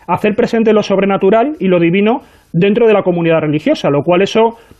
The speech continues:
para algún grupo que es muy, todavía muy minoritario, le viene muy bien porque es muy estimulante, es todavía que se sienten elegidos, se sienten en contacto con lo superior. Pero con el paso del tiempo, eso puede ser, eh,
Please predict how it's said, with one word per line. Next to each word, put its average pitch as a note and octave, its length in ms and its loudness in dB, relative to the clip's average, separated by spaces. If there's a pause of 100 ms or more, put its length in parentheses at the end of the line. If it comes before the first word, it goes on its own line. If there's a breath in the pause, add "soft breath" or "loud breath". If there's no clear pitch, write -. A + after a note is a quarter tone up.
(140 loud breath)
para E3 260 0
algún G3+ 280 0
grupo G#3 300 0
que F#3+ 100 -2
es - 80 -4
muy, G3+ 480 0 (300)
todavía F#3 320 2
muy F#3+ 160 0
minoritario, G3+ 680 0 (280 soft breath)
le E3+ 120 0
viene G3+ 200 0
muy F3 140 2
bien A3+ 160 2
porque F#3 200 0
es F#3 60 -4
muy G#3 120 2
estimulante, F#3 640 0
es E3 120 -6
todavía F3+ 360 0
que G#3 100 -4
se F3+ 100 -6
sienten F3+ 280 -2
elegidos, A3 560 2
se E3 80 -4
sienten F#3 280 -2
en F3+ 80 -4
contacto E3+ 520 -2 (320 loud breath)
con E3+ 140 0
lo E3 60 2
superior. E3 460 -2 (260 loud breath)
Pero F3 180 0
con F3+ 120 -2
el F3 80 0
paso G#3+ 240 -2
del A#3+ 160 2
tiempo, C4 440 0 (340 soft breath)
eso G3+ 200 0
puede G#3+ 200 0
ser, A#3 320 0 (100)
eh, E3 460 0